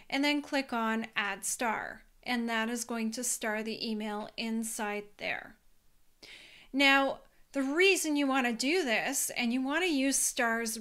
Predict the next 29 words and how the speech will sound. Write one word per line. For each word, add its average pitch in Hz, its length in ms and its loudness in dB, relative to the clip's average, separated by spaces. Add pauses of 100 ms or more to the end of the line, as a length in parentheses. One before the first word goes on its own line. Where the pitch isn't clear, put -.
really, 339 440 -2
really 277 380 -2
sparingly, 233 880 -2 (380)
is 269 240 2
because 262 640 0
you 262 320 -2
have 240 540 0
a 240 160 0
starred 294 840 0
label 247 760 -2
off 247 240 0
to - 120 -8
the 277 120 -2
side 240 400 0
here 240 260 -2
in 233 240 -4
your 240 140 -4
inbox 226 600 -2
that - 140 -4
you 254 100 -4
can 262 200 -4
click 339 280 -4
on 214 360 -2 (320)
and 247 160 -2
quickly 339 480 -2
find 247 440 0
those 226 240 0
starred 220 640 -2
emails. 226 680 -4